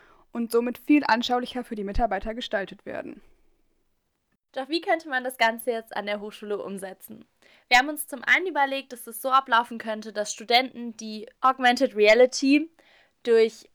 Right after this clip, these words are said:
Speaker 2: eine App der H D M wahrnehmen könnten und diese App kann man dann zum Beispiel auf sein Smartphone oder sein Tablet laden und damit kann man dann bei Vorlesungen oder insbesondere jetzt Arbeitsaufträgen verschiedene Videos,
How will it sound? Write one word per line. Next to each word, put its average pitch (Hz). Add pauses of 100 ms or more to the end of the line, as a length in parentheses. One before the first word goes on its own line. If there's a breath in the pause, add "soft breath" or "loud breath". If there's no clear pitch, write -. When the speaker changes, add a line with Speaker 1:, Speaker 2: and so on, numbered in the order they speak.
(140)
Speaker 2:
eine 208
App 277 (320)
der 202 (120)
H 208
D 208
M 269
wahrnehmen 262
könnten 240
und 220
diese 226
App -
kann 233
man 214
dann 202
zum 214
Beispiel 196
auf 190
sein 196
Smartphone 240
oder 196
sein 202
Tablet -
laden 233 (380 soft breath)
und 233
damit 240
kann 226
man 220
dann 208
bei 202
Vorlesungen 214
oder 196
insbesondere 196
jetzt 190
Arbeitsaufträgen 214 (320 soft breath)
verschiedene 214
Videos, 208